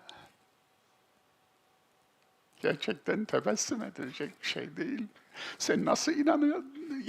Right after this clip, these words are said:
inanıyorsun? Nasıl bir Allah'a inanıyorsun ki elden gidiyor? "Allah elden gidiyor, tutun, yetişin." Efendim, bu mu yani? Böyle bir Allah mı inanıyorsun? Elden giden bir Allah. Yani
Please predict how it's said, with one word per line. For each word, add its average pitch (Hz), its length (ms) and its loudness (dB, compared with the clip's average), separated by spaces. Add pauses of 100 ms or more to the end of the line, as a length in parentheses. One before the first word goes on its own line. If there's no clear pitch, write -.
(120)
inanıyorsun? 202 600 0
Nasıl 240 240 4
bir 440 100 0
Allah'a 403 400 4
inanıyorsun 302 640 4
ki - 100 4
elden 180 580 12
gidiyor? 127 440 4 (1160)
"Allah 330 440 12
elden 240 380 12
gidiyor, 269 300 12
tutun, 381 520 12
yetişin." 226 840 12 (640)
Efendim, - 380 -8 (300)
bu 339 140 6
mu 320 100 10
yani? 170 320 2 (480)
Böyle 247 340 12
bir 370 80 12
Allah 151 340 12
mı 123 180 -2
inanıyorsun? 113 640 -4
Elden 170 400 12
giden 123 320 8
bir - 60 -4
Allah. - 120 -10 (800)
Yani 214 320 12